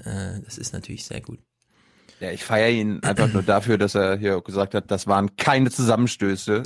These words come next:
Speaker 2: wie das
Speaker 1: Ja.
Speaker 2: in den anderen deutschen Medien berichtet wird.
Speaker 1: Ja, wenigstens das kann man mal machen. Markus Preis, ne?
Speaker 2: Ja.
Speaker 1: A D Brüssel, ne, also nicht die ganze Zeit im Hauptstadtstudio unterwegs oder in Hamburg, weil in Knifkes Laden. Hat sich auch,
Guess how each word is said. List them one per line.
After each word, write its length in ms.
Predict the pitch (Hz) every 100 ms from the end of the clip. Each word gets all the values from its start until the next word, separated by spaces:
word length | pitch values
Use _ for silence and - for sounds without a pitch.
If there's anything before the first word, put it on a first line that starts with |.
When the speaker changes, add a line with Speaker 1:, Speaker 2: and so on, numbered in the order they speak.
| 101
Speaker 2:
wie 160 | 107
das 240 | 110 - -
Speaker 1:
Ja. 80 |
Speaker 2:
in 80 | 117
den 100 | 104
anderen 420 | 92 110 101 95
deutschen 280 | 98 92 -
Medien 220 | 95 92
berichtet 380 | 87 85 - 78
wird. 140 | 92 - _ _ _ -
Speaker 1:
Ja, 180 | 85 -
wenigstens 560 | 98 113 120 - 90 -
das 340 | 82 110 -
kann 140 | - 104
man 140 | 98
mal 120 | 98
machen. 340 | 101 120 131 - _ - - - -
Markus 400 | 208 220 143 -
Preis, 480 | - 110 135 -
ne? 260 | 67 104 135 - _ _ _
Speaker 2:
Ja. 280 | 98 101 113 _ _ _ _
Speaker 1:
A 220 | 90 98
D 200 | 104 104
Brüssel, 640 | 104 92 117 110 98 98 - -
ne, 200 | - 90
also 160 | 104 95
nicht 180 | 104 -
die 80 |
ganze 220 | 95 95 90
Zeit 200 | 104 95
im 140 | 98
Hauptstadtstudio 760 | 170 - - 101 - 101 95 95
unterwegs 600 | 95 90 90 123 - - -
oder 240 | 92 80
in 200 | 92 92
Hamburg, 440 | 110 123 87 110
weil 440 | - 92 90 90 90 _ _ _ - -
in 140 | 98
Knifkes 440 | 110 123 - 104
Laden. 340 | 78 80 123 - _ - - - - - - - -
Hat 100 | -
sich 200 | 101 -
auch, 180 | 131